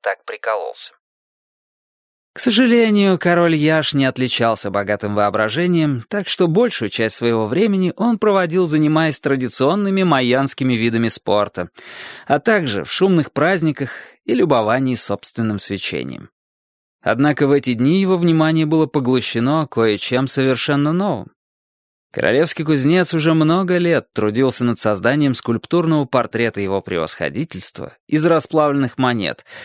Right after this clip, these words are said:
которые отбирались у всех прибывающих в его королевство зелёнышей. До последнего времени это творение даже и на статую не было похоже. Так, что-то невразумительное, безголовое и безрукое,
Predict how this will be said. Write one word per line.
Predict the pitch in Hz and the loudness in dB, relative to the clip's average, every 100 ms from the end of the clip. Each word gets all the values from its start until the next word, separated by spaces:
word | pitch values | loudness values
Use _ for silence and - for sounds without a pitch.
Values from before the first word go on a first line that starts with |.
| - | -12
которые | - 143 180 151 | -2 0 2 2
отбирались | 127 113 113 110 101 | 2 0 2 0 -2
у | 92 | -6
всех | - 120 139 | -4 -4 -4
прибывающих | 131 123 113 104 117 - 113 | -2 0 2 2 0 -2 -8
в | 110 | -6
его | 107 104 | -2 -2
королевство | - 98 95 98 - 104 | -2 -2 -2 -4 -4 -6
зелёнышей. | 101 123 123 90 - - _ _ _ _ _ - | -2 0 -2 -4 -8 -12 _ _ _ _ _ -4
До | 120 139 | -2 2
последнего | 143 - 160 156 160 | 2 2 2 2 2
времени | 160 165 165 160 | 2 2 2 2
это | 156 | 0
творение | 151 156 170 170 165 | -2 0 2 0 2
даже | 160 165 180 | 2 2 2
и | |
на | 185 190 | 2 0
статую | - 120 123 190 170 | 0 0 0 -2 -2
не | 151 | 0
было | 120 113 | 0 0
похоже. | - 104 - 95 76 - _ - - _ | 0 -2 0 -2 -4 -14 _ -20 -20 _
Так, | 98 - - - _ | -4 -4 -8 -20 _
что-то | - - 202 165 | -10 -2 0 2
невразумительное, | 156 139 113 117 113 147 - 117 110 98 | 2 2 0 0 0 -2 -2 -4 -4 -4
безголовое | 107 135 131 127 123 156 139 | 0 2 2 2 2 2 0
и | 113 | 0
безрукое, | 107 95 101 113 - 101 | -2 -4 -2 -2 -2 -6